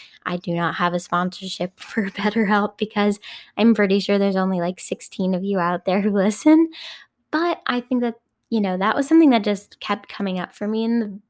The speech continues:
in the book 'cause I was like, "Oh, wow, like, these are some," <laughs> like, the way that she's talking about some of these things,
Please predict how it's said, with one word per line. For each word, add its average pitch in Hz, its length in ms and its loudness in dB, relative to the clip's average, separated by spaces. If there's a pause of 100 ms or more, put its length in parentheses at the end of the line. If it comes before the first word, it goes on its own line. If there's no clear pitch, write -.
in 226 120 -2
the 226 80 -2
book 262 260 -2
'cause - 120 -14
I 190 80 -4
was 196 120 -10
like, 208 240 -8
"Oh, 240 140 -2
wow, 190 180 0
like, 180 220 -4
these 214 200 -8
are 262 120 0
some," 254 520 2 (320)
<laughs> - 340 -20
like, 214 280 -2
the 214 120 2
way 247 240 4
that 285 140 4
she's 240 160 0
talking 214 440 -2
about 196 280 -4
some 202 180 -4
of 190 60 -4
these 185 220 -4
things, 185 560 -6